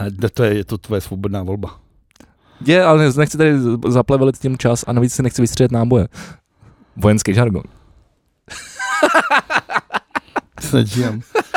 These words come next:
Speaker 1: Potřebuju, vole, potřebuju do backstage sehnat bílej prapor, abych s ním, abych s ním začal mávat, ty
Speaker 2: Abych
Speaker 1: vole.
Speaker 2: chtěl něco jinýho bílýho do backstage pokračovat.
Speaker 1: <laughs> Zač-, zač-, začínám, začínám se trochu bát.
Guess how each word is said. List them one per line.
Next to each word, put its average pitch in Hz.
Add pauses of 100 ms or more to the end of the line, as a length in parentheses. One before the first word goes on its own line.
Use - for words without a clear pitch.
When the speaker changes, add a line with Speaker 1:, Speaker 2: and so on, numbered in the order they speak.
(220)
Speaker 1:
Potřebuju, 147
vole, 139 (300)
potřebuju 147
do 143
backstage 147
sehnat 147
bílej 151
prapor, 143
abych 151
s -
ním, 156 (240)
abych 151
s -
ním 156
začal 151
mávat, 160
ty -
Speaker 2:
Abych -
Speaker 1:
vole. 120
Speaker 2:
chtěl 127
něco 123
jinýho 117
bílýho 104
do 101
backstage 101
pokračovat. 110
Speaker 1:
<laughs> -
Zač-, 143
zač-, - (1700)
začínám, 139
začínám 127
se 147
trochu 139
bát. 143